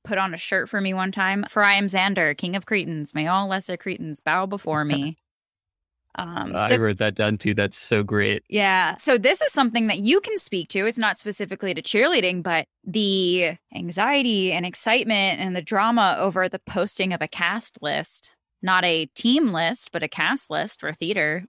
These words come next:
Speaker 1: Oof.
Speaker 2: Yeah. Uh, uh, uh, I don't know about you, but you would always, I don't think,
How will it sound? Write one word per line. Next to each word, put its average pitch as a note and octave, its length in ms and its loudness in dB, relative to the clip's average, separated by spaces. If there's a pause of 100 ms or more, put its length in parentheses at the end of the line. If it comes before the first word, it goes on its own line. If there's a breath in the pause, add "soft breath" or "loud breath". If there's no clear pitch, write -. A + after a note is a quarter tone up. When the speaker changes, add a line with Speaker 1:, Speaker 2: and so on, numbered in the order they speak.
Speaker 1:
Oof. G3 400 -6 (400)
Speaker 2:
Yeah. A2+ 380 4 (540)
Uh, B2 100 0 (500)
uh, D#3 200 0 (100)
uh, D#3+ 320 2 (340)
I C#3 100 2
don't D3 100 6
know D#3 100 6
about C#3 240 4
you, A#2 220 4
but A2+ 180 2
you B2 160 4
would A#2+ 140 4
always, B2+ 1080 4 (500)
I F3+ 120 2
don't D4 220 2
think, A#3 260 0